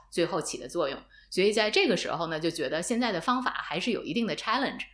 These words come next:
然后就，就这个时候呢，又是，又是那个，就是，呃，就是，就加入了一家就是以单细胞为平台的一个公司，叫 HiFi Bio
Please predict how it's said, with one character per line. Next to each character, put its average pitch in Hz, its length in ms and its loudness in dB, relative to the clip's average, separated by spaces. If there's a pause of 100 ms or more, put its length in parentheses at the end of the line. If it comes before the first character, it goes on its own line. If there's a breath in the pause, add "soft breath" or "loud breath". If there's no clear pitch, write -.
(240 soft breath)
然 147 160 4
后 202 100 4
就， 185 380 0
就 190 200 2
这 254 200 6
个 208 80 4
时 170 160 2
候 196 160 2
呢， 185 200 0 (200 loud breath)
又 233 180 8
是， 190 300 4 (220 loud breath)
又 226 180 10
是 226 220 6
那 196 200 2
个， 160 260 4
就 180 180 2
是， 170 280 2 (240 loud breath)
呃， 165 220 6
就 185 140 6
是， 180 240 2
就 185 160 6
加 220 220 8
入 226 140 6
了 185 80 4
一 180 140 0
家 202 240 6
就 196 160 2
是 190 100 2
以 160 140 0
单 269 220 4
细 269 100 0
胞 330 440 4
为 165 120 6
平 170 180 -2
台 151 240 0
的 139 140 0 (140)
一 156 80 -8
个 147 100 0
公 160 180 -6
司， 156 280 -4
叫 147 320 2
HiFi 214 320 0
Bio 285 260 4